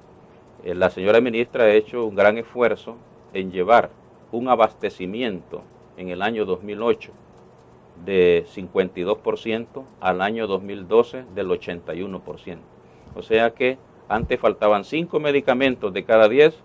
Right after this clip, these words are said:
hoy faltan dos de cada diez, pero faltan y nosotros estamos conscientes y hay que restituirlo. En infraestructura se han hecho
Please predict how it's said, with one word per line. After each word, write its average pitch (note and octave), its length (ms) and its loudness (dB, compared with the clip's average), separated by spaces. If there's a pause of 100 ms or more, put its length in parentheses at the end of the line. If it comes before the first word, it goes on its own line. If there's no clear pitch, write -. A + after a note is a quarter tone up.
(280)
hoy A2 140 2
faltan A2+ 500 4
dos B2+ 220 6 (720)
de E2+ 100 -12
cada F2 280 -4
diez, C3+ 340 0 (420)
pero G2 200 6
faltan A2 540 2 (120)
y A2 100 -6
nosotros A2+ 380 -2
estamos A2+ 280 -2
conscientes A#2+ 560 -6
y F2+ 120 -2
hay F#2+ 120 4
que G#2 120 -6
restituirlo. F2+ 600 -10 (460)
En A2 160 0
infraestructura D#3 960 -2
se G#2+ 160 2
han A2+ 200 4
hecho C#3 340 -2